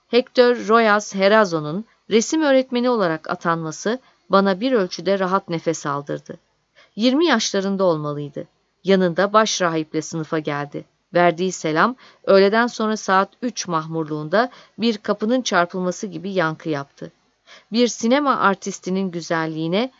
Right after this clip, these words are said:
ve zarifliğine sahipti. Altın düğmeli, üzerine oturan deve tüyü ceket, içine rengarenk bir yelek giyer, ipek bir kravat takardı.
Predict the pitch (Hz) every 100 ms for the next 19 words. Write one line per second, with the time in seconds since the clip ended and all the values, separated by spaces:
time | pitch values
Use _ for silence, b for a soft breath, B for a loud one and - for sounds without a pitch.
0 | _ - 196 202 165 170 165 160 170 165
1 | 160 - 147 143 147 - 156 _ _ _
2 | _ B B B 208 220 - 277 226 185
3 | 170 160 175 269 b b - 208 190 214
4 | 220 - 196 - 202 196 190 185 190 202
5 | - 165 156 160 151 190 233 B B B
6 | 214 - 220 214 226 247 208 185 180 185
7 | - 180 160 170 185 - - 156 190 -
8 | - - 240 262 262 247 - 208 196 196
9 | - 156 151 143 143 156